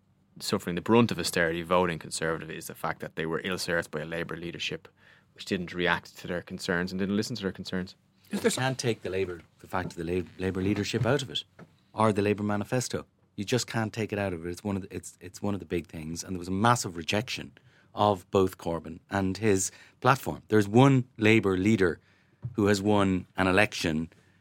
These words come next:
Speaker 3: since Harold Wilson, Tony Blair, and he ra-, he won three elections, and he won them on a soft left, centre left,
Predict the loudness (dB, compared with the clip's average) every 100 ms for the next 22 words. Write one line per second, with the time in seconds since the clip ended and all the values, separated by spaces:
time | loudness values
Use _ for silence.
0 | _ -20 -18 0 2 2 -2 -6 -4 4
1 | 4 4 4 2 2 -4 -12 _ _ _
2 | _ _ _ _ _ 4 4 6 6 6
3 | 4 -4 -4 -2 -2 -4 -2 6 6 6
4 | 4 4 2 0 _ 0 4 6 4 2
5 | -4 -6 -6 -10 -16 _ _ 4 8 10
6 | 8 6 2 0 -4 _ _ _ _ _
7 | _ _ _ -20 -4 4 6 6 2 2
8 | 2 2 0 0 2 0 -2 -4 -4 -4